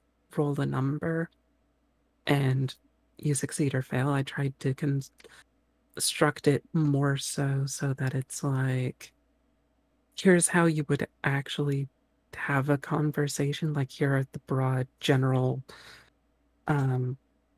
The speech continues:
segments or steps that you would take during a conversation. Because, like, I have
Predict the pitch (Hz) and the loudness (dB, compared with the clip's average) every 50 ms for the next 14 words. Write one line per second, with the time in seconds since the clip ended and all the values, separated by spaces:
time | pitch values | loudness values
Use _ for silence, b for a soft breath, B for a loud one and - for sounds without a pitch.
0 | _ _ _ _ _ _ - - - 151 135 - 151 135 127 127 131 - 123 123 | _ _ _ _ _ _ -2 2 2 2 2 2 0 0 0 0 -2 -2 -2 -2
1 | 123 - - - 135 127 - - - - - - - - - - - 156 139 135 | -2 -4 0 2 2 0 0 -4 -10 -8 -2 -2 0 0 0 -2 -2 0 0 0
2 | 131 - - - - 143 131 135 - - - _ _ _ _ _ _ - - 123 | -2 -4 -8 -6 -4 -4 -4 -4 -8 -14 -20 _ _ _ _ _ _ 0 0 0
3 | 117 117 120 135 151 170 180 180 - 185 185 185 185 185 180 185 190 190 - - | 2 2 2 2 4 6 4 4 4 2 2 2 2 2 4 2 2 2 2 2
4 | 185 196 196 - 240 233 240 240 _ _ _ _ _ _ _ _ _ _ _ _ | 0 0 0 0 -2 -4 -4 -6 _ _ _ _ _ _ _ _ _ _ _ _
5 | _ - - 127 - - 156 143 131 123 - - - _ _ _ _ _ _ _ | _ 2 2 2 4 4 2 2 2 2 0 -4 -6 _ _ _ _ _ _ _
6 | _ _ _ _ _ - B B B B B B B B B B _ _ _ _ | _ _ _ _ _ -20 B B B B B B B B B B _ _ _ _
7 | _ _ _ _ _ _ - - 147 131 - - 139 135 127 - - _ _ _ | _ _ _ _ _ _ -4 0 0 0 2 2 2 2 2 0 -4 _ _ _
8 | _ _ _ _ _ _ _ _ _ - - - - - 143 135 131 127 127 127 | _ _ _ _ _ _ _ _ _ -14 -12 -10 -4 -2 0 0 0 0 -2 -4